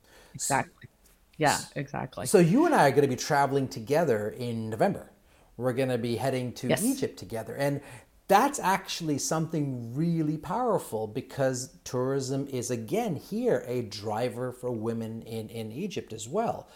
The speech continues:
Speaker 1: Um, a-, any, any, any preconceived notions or anything that y-, any conclusions you've already formed before we go that you wanna share?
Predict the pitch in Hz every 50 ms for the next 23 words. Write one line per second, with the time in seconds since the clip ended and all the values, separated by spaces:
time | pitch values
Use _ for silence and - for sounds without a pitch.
0 | - - - - - - - 117 117 117 117 117 120 - - - - - - -
1 | - 226 285 311 262 254 302 349 392 381 359 311 254 202 202 208 202 214 233 262
2 | 254 254 226 208 220 233 240 240 226 220 - - - - - - - - - -
3 | - - - 311 339 320 - 262 233 220 - - 254 240 226 185 185 196 196 196
4 | 196 196 - 208 202 190 175 151 143 143 - 160 185 208 247 269 247 233 - -
5 | 226 214 208 202 202 196 202 180 175 160 135 135 160 156 151 151 151 151 147 151
6 | - 156 151 143 135 139 143 147 - 165 170 175 170 156 - - 160 143 - -
7 | 160 170 202 180 165 202 185 147 151 156 147 147 156 139 165 165 160 156 139 131
8 | - - - - - 127 120 120 104 101 98 - 110 107 113 - - - 139 135
9 | 135 131 127 120 127 117 107 127 123 117 113 110 110 117 110 113 113 117 110 107
10 | 107 107 104 - - 110 98 - - -